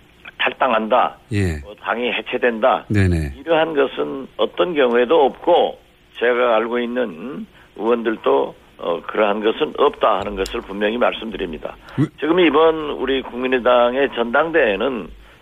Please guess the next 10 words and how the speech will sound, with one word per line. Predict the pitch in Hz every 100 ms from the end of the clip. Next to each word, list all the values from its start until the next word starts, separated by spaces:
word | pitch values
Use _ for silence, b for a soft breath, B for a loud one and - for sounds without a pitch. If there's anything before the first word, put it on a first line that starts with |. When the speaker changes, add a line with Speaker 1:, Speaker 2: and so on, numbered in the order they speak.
| -
Speaker 1:
사실 | 123 131 139 156 147 127 - -
죽느냐 | - 185 202 196 165
사느냐, | 135 123 139 113 - - _ _ _ _ - _ _ B B B -
당을 | - 151 175 -
지키느냐, | 147 175 180 123 82 - _ _ _ _
이런 | 165 190 143
절체절명의 | 120 127 175 131 131 131 135 135 131 131 139 156 151 147 - B B B -
순간이기 | 151 151 139 107 101
때문에 | 107 101 107 135 107
저는 | 117 98 71 76 98